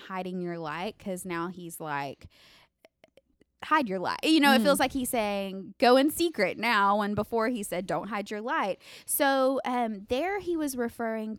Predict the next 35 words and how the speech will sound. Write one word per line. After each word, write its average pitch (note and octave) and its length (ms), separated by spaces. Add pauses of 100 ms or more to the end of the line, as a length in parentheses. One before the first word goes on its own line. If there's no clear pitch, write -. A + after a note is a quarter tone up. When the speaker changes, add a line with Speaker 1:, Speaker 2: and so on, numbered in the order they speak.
Speaker 1:
to G#3 340
being G3 400
a F#3 80
coward. A#3 840
He C#4+ 180
was A#3+ 160
saying, F#3 580
"Don't F#3+ 260
be B3+ 140
a C4+ 60
coward, F#3 500
shine F3+ 380
your F3+ 160
light." F3+ 400 (360)
But - 140
here D#4 400
he's D4+ 260
talking G3+ 480
about D#3 320
pride. F#3+ 460
He's A3 220
Speaker 2:
Ah, - 20
Speaker 1:
saying, F#3+ 460
"If G3 60
Speaker 2:
mm-hmm. G3 80
Speaker 1:
you're F#3+ 120
being G3 320
proud, G3+ 560
then G3+ 160
maybe D#3+ 240
you G3+ 160
should E4+ 320
go F3+ 180
in E3 140
secret." C3 420